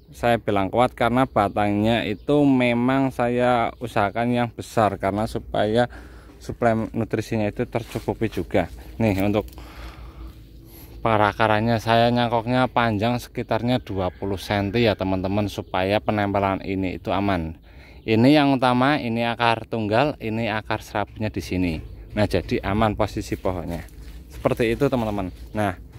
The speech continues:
ini ada yang tanya, "Karena, Mas, cangkok susu itu keunggulannya apa?" Seperti itu. Jadi susuan cangkok susu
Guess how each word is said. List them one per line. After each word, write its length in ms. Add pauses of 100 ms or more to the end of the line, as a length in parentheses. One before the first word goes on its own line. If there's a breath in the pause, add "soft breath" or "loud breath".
(260 loud breath)
ini 400 (400)
ada 240
yang 160
tanya, 320
"Karena, 320
Mas, 160
cangkok 320
susu 240
itu 160
keunggulannya 640
apa?" 240
Seperti 400
itu. 240 (400 loud breath)
Jadi 320
susuan 640
cangkok 240
susu 480